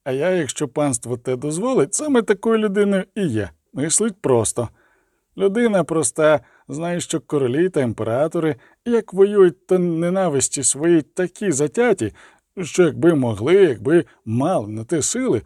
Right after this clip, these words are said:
то повбивали б один одного. Перестали вбивати і замість того сіли за круглий стіл, значить, не мають уже сил.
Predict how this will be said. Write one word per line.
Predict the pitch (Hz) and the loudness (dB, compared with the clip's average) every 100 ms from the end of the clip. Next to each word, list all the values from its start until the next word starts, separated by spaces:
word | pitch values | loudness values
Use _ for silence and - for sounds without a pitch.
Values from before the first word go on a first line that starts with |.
| _ _ _ | _ _ _
то | 311 240 | -6 -2
повбивали | 233 196 156 170 202 190 170 | 2 2 4 4 6 6 4
б | |
один | 151 131 110 | 0 0 0
одного. | 95 101 113 107 117 _ _ _ _ _ | -2 -8 -8 -6 -8 _ _ _ _ _
Перестали | - 180 135 - 175 117 | 0 2 2 0 2 2
вбивати | 117 107 165 226 123 | 0 0 2 2 2
і | |
замість | 120 185 180 147 | 0 0 0 0
того | - 202 196 | 2 4 4
сіли | - 196 190 | 4 6 6
за | 139 131 | 4 -2
круглий | 165 190 143 | 0 2 2
стіл, | - - 269 254 _ _ _ _ _ _ 294 | 0 -2 -4 -4 _ _ _ _ _ _ -6
значить, | 285 240 208 220 185 | -2 0 0 -2 -4
не | 196 | -2
мають | 196 190 185 180 | 2 4 4 2
уже | 165 165 | 0 -2
сил. | 127 110 98 | -2 -2 -6